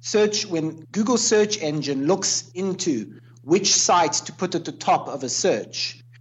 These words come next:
they're really looking at multiple factors. And the most overall important thing to them is popularity of the site. They want to see how often the site's being visited, how much interaction is going on with the site,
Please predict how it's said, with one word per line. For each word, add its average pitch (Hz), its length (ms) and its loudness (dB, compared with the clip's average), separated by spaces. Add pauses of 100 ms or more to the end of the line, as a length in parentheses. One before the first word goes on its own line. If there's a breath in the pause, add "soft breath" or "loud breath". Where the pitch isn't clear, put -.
(180)
they're 170 140 4
really 240 300 4
looking 208 300 2
at 147 80 -2
multiple 156 440 0
factors. - 800 -2
And 165 100 -6
the 180 40 0
most 240 400 2 (420)
overall 226 420 6
important 185 540 2
thing 196 240 0
to 175 120 0
them 170 260 2
is 143 180 -4
popularity 151 800 0
of 123 100 -6
the 117 80 -10
site. - 540 -6 (440)
They 214 120 4
want 226 260 4
to 208 80 -4
see 196 260 0
how 180 240 4
often 185 300 2
the 170 80 0
site's 170 360 0
being 160 220 -2
visited, 156 600 -2 (280 loud breath)
how 185 80 2
much 202 240 0
interaction 175 680 0
is 156 120 -4
going 156 280 0
on 151 120 -2
with 147 160 -6
the 147 60 -2
site, 143 480 2